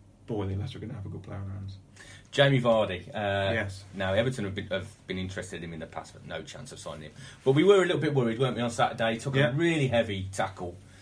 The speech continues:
Speaker 2: um, had a quite lengthy treatment,
Speaker 1: Mm.
Speaker 2: and then was substituted shortly after. But he's gonna be okay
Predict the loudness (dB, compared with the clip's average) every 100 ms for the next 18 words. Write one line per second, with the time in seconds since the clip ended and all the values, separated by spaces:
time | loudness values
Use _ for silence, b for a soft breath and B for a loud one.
0 | B B -2 0 0 -2 -2 -2 -4 -6
1 | -4 -4 2 2 2 2 2 2 -6 -4
2 | -2 -2 -4 -10 -12 -10 -8 -6 -4 -4
3 | -2 -2 -2 -2 -4 -8 -8 -8 -8 -10
4 | -8 -6 -2 -4 -2 -6 -6 B B B
5 | B -4 -2 0 -2 0 0 4 4 4
6 | -2 0